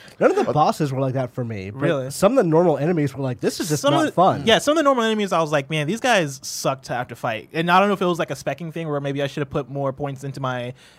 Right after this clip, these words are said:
Speaker 1: uh, damage, 'cause there are ways in which you can mess around with,
Speaker 2: Yeah.
Speaker 1: uh, like, "Oh, I can put, I can do fifteen percent more damage, but I'll take fifteen percent more, uh, more damage from enemies." You have those kinds of things that you can mess around with. But there are certain enemies where I was like, "Man, these guys have a lot of health." For,
Speaker 3: Yeah.
Speaker 1: like, enemies that aren't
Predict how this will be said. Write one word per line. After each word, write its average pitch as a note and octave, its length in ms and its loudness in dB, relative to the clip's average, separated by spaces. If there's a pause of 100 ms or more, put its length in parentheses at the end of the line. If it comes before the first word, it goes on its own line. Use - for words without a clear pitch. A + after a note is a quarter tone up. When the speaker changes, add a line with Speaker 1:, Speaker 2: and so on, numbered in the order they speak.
(180)
Speaker 1:
uh, C3 300 4
damage, C#3 420 -6
'cause D3 140 -2
there E3+ 100 2
are E3 80 4
ways C#3+ 340 -2
in C3 60 -8
which C3 160 -8
you C3+ 60 -10
can C3 100 -8
mess B2 160 -2
around B2 300 -6
with, A#2+ 340 -10
Speaker 2:
Yeah. A#2 140 -8 (300)
Speaker 1:
uh, A#2+ 40 2
like, B2 180 0
"Oh, E3+ 120 6
I D3 100 4
can D3 140 -6
put, D3 200 0 (200)
I E3 80 2
can E3 80 -6
do D#3 100 0
fifteen F3 420 -2
percent D3+ 320 -6
more D3 160 0
damage, C#3+ 320 -2
but C#3+ 100 -2
I'll B2+ 60 -4
take C#3 220 -8
fifteen C#3+ 240 -12
percent C3 300 -10
more, B2+ 400 -8 (280)
uh, B2+ 140 -2
more E3 160 0
damage C#3+ 280 -4
from C#3+ 180 -4
enemies." B2+ 420 -8
You D3+ 60 0
have C#3+ 160 0
those C3+ 240 -6
kinds D3+ 220 -8
of C3+ 40 -8
things C#3+ 160 -6
that D3 80 -4
you C#3+ 60 -4
can C#3+ 100 -12
mess C3+ 140 -6
around C#3+ 220 -4
with. D3+ 180 -4 (300)
But D#3+ 60 -2
there G#3+ 120 4
are - 20 6
certain A3+ 220 2
enemies G#3+ 240 0
where D#3+ 80 0
I - 20 2
was D3+ 100 0
like, D#3 100 -6
"Man, E3+ 120 -4
these D4+ 100 -4
guys E4 160 2
have C#3+ 120 2
a A#2+ 40 -6
lot B2+ 220 0
of B2+ 80 -2
health." C3 320 0 (220)
For, D3+ 140 4
Speaker 3:
Yeah. - 60 8
Speaker 1:
like, G#3 200 6
enemies F#3 300 0
that D3+ 100 2
aren't D#3 220 0